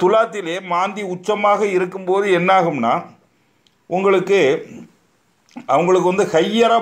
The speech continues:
போகும் சுகரு, ப்ரெஷரு, இரத்த கொழுப்பு இந்த மாதிரி. இதே மிருகசீரிடத்துல இருந்தா, செவ்வாய் வீட்டிலே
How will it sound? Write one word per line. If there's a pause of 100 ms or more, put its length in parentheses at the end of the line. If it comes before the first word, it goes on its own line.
போகும் (1800)
சுகரு, (120)
ப்ரெஷரு,
இரத்த
கொழுப்பு (240)
இந்த
மாதிரி. (760)
இதே (120)
மிருகசீரிடத்துல (100)
இருந்தா, (1700)
செவ்வாய்
வீட்டிலே